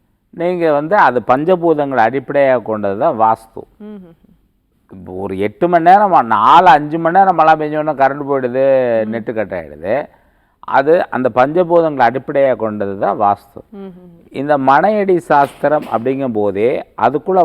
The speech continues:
Speaker 1: வாஸ்துல சில சப்ஜெக்ட் இருக்கு. மனையடி, வாஸ்துக்குள்ளே மனையடி சாஸ்திரம் இருக்கு.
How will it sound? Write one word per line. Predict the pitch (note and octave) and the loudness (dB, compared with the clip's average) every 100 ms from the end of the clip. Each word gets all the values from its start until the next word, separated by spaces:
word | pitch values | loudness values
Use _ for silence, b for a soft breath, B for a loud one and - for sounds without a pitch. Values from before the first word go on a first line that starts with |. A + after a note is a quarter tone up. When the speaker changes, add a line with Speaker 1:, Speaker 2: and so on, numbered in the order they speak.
| C3 | 4
Speaker 1:
வாஸ்துல | C#3 D#3+ - D#3 | 4 4 0 -4
சில | D3+ C3 A#2+ | -2 -4 -4
சப்ஜெக்ட் | A2+ A2 C3+ A#2+ B2+ | -4 -4 -6 -8 -6
இருக்கு. | B2+ C3+ A2+ | -6 -6 -4
மனையடி, | A2 A#2+ A#2+ A2 F#2+ | -2 -2 -2 -4 -4
வாஸ்துக்குள்ளே | G#2 B2 - B2+ E3 | -4 -4 -8 -8 -4
மனையடி | D3 D3 C#3 | -4 -4 -4
சாஸ்திரம் | C#3+ C3+ - A2+ | -4 -4 -4 -6
இருக்கு. | A#2+ - F#2 | -8 -8 -12